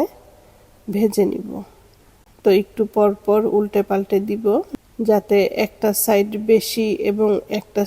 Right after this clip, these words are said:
সাইড কম না হয়। তো এজন্য বারবার নেড়ে চেড়ে ঘুরিয়ে ঘুরিয়ে ভেজে নিব। আর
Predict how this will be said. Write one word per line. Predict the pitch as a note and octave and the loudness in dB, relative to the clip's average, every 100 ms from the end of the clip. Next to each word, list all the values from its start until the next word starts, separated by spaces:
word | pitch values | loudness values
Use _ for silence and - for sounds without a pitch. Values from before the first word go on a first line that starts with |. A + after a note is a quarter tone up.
| - | -2
সাইড | A#3 A3 - - | 0 -2 -4 -4
কম | G#3 G#3+ A3 A3 | 0 2 2 0
না | G#3 G#3 | 0 0
হয়। | A3 C#4 - - - - _ - _ - | -2 -2 -4 -20 -20 -20 _ -20 _ 2
তো | A3+ A3 | 4 6
এজন্য | G#3 B3+ B3 A3+ A3+ | 4 4 2 2 2
বারবার | G#3 G#3+ G#3+ A3 | 2 2 -2 0
নেড়ে | G#3 G#3 G3+ - | 0 0 -2 0
চেড়ে | G#3+ A3 D#4+ - B3+ - | 0 2 0 0 -4 0
ঘুরিয়ে | A3 A3 G#3+ G#3 | 0 6 6 4
ঘুরিয়ে | - G#3+ A3 A3 E4 - - _ - | -2 -4 0 0 -2 -8 -20 _ -10
ভেজে | G3+ F3+ A3 A3 | -8 -2 0 0
নিব। | G3+ F#3+ A#3 G3 G3+ _ _ _ _ _ _ - - _ - | -2 -4 -6 -12 -12 _ _ _ _ _ _ -20 -20 _ 0
আর | A3+ | 4